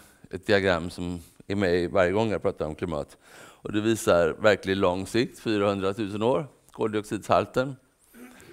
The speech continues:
Den har alltid under, ja, de sista åttahundratusen i alla fall, åren legat mellan tvåhundra och tvåhundraåttio delar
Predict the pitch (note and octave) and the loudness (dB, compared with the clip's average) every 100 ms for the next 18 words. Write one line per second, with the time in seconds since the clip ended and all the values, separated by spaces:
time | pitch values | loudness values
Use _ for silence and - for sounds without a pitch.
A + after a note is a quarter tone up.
0 | - _ - G2+ G#2 F#2+ A2 - G2+ G#2 | -20 _ -2 2 6 6 6 0 -2 0
1 | A#2 A2 F#2 - _ _ _ - F#2 F#2 | 0 -4 -12 -20 _ _ _ -2 -2 0
2 | G#2 G#2 - _ - B1+ C#2 - C#2+ - | -4 -6 -20 _ -8 -8 -10 -14 -14 -10
3 | E2+ - C#2+ D2 C#2+ _ - C2+ D2+ D2+ | -10 -4 -4 -4 -8 _ -20 -12 -10 -10
4 | A#1+ F2 B1+ C2+ C#2 G1+ - C#2 C#2+ _ | -10 -12 -12 -14 -16 -16 -12 -12 -14 _
5 | - D2+ D#2 E2+ E2+ - - - A2+ F2 | -14 -8 -6 -6 -8 -16 -10 2 4 4
6 | F2+ F#2 G2+ F2 F2+ G#2 F2+ F#2 E2+ F2 | 2 2 0 0 -2 -2 -2 -2 -4 -4
7 | - F#2 F2+ F#2 E2+ - F#2 F#2 G#2+ E2+ | -4 -6 -4 -2 -4 -6 -10 -4 0 0
8 | E2 | 0